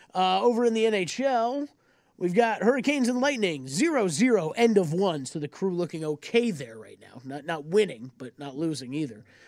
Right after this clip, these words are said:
Uh, live numbers there, Lightning minus one thirty, Hurricanes even money and four and a half, the live total.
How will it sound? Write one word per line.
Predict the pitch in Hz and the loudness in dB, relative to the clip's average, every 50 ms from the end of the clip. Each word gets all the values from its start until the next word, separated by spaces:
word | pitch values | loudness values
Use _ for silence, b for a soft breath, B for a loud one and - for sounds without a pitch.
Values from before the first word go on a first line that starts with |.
| B B B - | B B B -6
Uh, | 160 156 151 147 147 147 143 143 | -4 -2 -2 -2 -2 -2 -2 -4
live | 151 180 196 202 214 202 180 | -2 0 0 0 0 0 0
numbers | 214 214 185 185 165 | 0 0 0 0 2
there, | 175 226 233 196 | 2 2 2 0
Lightning | 185 202 214 190 170 151 156 | -2 -2 -2 -4 -6 -6 -6
minus | 165 180 196 175 151 - | -4 -4 -6 -6 -8 -8
one | 175 160 151 | -8 -10 -10
thirty, | 151 - - - 226 226 226 208 214 202 | -10 -8 -4 -2 -2 0 0 -2 -2 -4
Hurricanes | 175 143 214 233 233 190 - - - 208 180 165 156 143 - - | -4 -2 -2 -2 -2 -4 -6 -8 -8 -8 -6 -6 -8 -10 -12 -10
even | 214 214 202 165 165 151 156 | -8 -8 -6 -6 -6 -6 -6
money | 175 196 208 202 190 185 170 151 | -6 -6 -6 -4 -4 -6 -6 -8
and | 143 143 - | -12 -14 -14
four | - 226 233 202 | -10 -6 -6 -4
and | 165 151 | -4 -4
a | 147 | -6
half, | 180 170 147 131 117 - B B B B B B B B _ | -6 -6 -8 -10 -14 -18 B B B B B B B B _
the | 147 147 | -4 -4
live | 156 160 147 139 127 | -2 -2 -4 -6 -4
total. | - - 208 226 247 262 262 | 0 2 4 4 4 2 -2